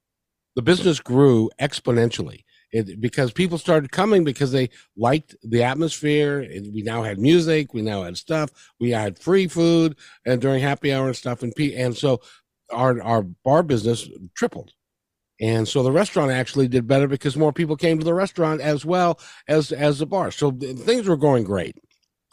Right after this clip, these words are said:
This boss leaves. Another boss comes in. He comes from a different area of the country, and he sees what I'm doing, and he says, "No, you can't do that." And I said, "Well, but it's successful." And he said, "Well,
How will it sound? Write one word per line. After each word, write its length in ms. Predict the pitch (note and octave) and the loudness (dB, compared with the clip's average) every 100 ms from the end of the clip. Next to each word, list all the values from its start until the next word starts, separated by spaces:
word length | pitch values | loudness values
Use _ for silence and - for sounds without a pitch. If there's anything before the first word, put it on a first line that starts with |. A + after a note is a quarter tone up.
| _ | _
This 320 | G#2 A2+ F#3+ | -4 0 0
boss 360 | D3 C#3+ D3 C#3+ | 2 2 2 2
leaves. 540 | F#3 F#3 F2+ - - _ _ _ _ _ _ _ _ | 2 2 -2 -10 -18 _ _ _ _ _ _ _ _
Another 300 | B2 E3 G#3+ | 2 4 4
boss 300 | D#3+ D#3 D3+ | 4 0 0
comes 320 | - D#3+ D3+ | 0 0 2
in. 240 | G3 C#3 - _ _ _ _ - | 0 0 -10 _ _ _ _ -4
He 100 | C#3 | 0
comes 280 | D3 C#3+ | 0 0
from 160 | D3+ D#3 | 0 2
a 60 | D3 | 2
different 540 | A2+ C3 - C#3+ C#3+ _ _ _ _ D#3 | 0 0 2 0 0 _ _ _ _ -2
area 400 | G#3 G3 C#3 A#2+ | 0 0 -2 -4
of 180 | A2+ | -4
the 100 | A2 | -6
country, 420 | G#2 G2+ - A#2 - _ _ _ _ _ _ _ _ _ _ | -6 -8 -6 -10 -12 _ _ _ _ _ _ _ _ _ _
and 180 | C#3 C3 | 0 0
he 60 | |
sees 320 | A#2+ F#3 G#3+ F#3+ | 0 0 0 0
what 100 | E3 | 2
I'm 160 | C3+ | 2
doing, 380 | A#2 F#2 D#2 B2 _ _ _ _ - | 2 -2 -4 -10 _ _ _ _ -4
and 100 | C3+ | 0
he 80 | C3 | 0
says, 300 | D3+ C3 C3 | 0 0 0
"No, 80 | |
you 140 | C3 A#2 | 0 0
can't 200 | A#2 E2+ | -4 -2
do 140 | F#2 | -6
that." 200 | C2+ G#2+ _ _ _ _ _ _ _ | -6 -14 _ _ _ _ _ _ _
And 360 | G2+ G#2+ - G#2+ | -10 -10 -4 -2
I 80 | G#2 | -2
said, 260 | B2+ G#2+ | -2 -2
"Well, 180 | C3+ A#2 G#2 _ _ _ | -2 -4 -10 _ _ _
but 160 | B2+ G2+ | -4 0
it's 200 | C3+ - | -2 -2
successful." 800 | C#3+ - G#3+ A#3+ - - - _ _ _ - | -4 -2 -2 -2 -6 -12 -16 _ _ _ 0
And 80 | C#3+ | 2
he 60 | |
said, 200 | C3+ F3 | 4 2
"Well, 200 | F3+ F3 | 2 -2